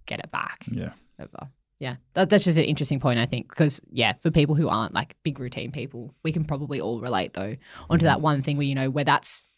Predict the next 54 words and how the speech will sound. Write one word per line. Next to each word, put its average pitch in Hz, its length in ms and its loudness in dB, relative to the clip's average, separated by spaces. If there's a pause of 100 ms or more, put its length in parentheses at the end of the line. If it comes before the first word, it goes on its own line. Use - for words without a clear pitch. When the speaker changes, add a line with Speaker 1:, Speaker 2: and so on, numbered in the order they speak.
(280)
Speaker 1:
like, 156 200 2
you 190 120 6
know 175 40 4
how 165 100 4
sometimes 156 320 0
they're 151 100 0
like, 135 160 2 (200)
how - 140 0
your 147 160 0
bedroom 143 540 -2
looks 143 340 -2
r-, 147 100 -12 (320)
kind 135 200 -2
of 135 180 -6
reflects 151 460 -4
how 139 100 0
your 139 140 2 (240)
brain 143 300 4
is, 208 180 8
and 202 80 12
if 151 100 6
it's 190 140 4
Speaker 2:
Yeah. - 20 2
Speaker 1:
messy, 147 260 2
that's, - 320 -4
you're 151 120 0
messy. 156 300 2
It's, 240 120 2
like, 139 140 0
stuff - 240 -6
like - 140 -18
that. - 260 -12 (340)
Speaker 2:
Well, 113 100 -4
it's - 100 -4
the 156 60 6
hardest 165 240 6
thing 101 120 2
to 95 80 2
do. 104 240 4
Like, 95 220 2 (1120)
um, 87 540 2
you - 40 -8
know, 85 60 -4
I 90 40 -6
speak 92 240 2
about 71 260 -2
it - 40 -2
with, - 180 -4
like, 71 240 -12
past - 260 -8
coaches 101 280 -2
or 80 60 -6
present 87 320 -4
coaches 76 400 -6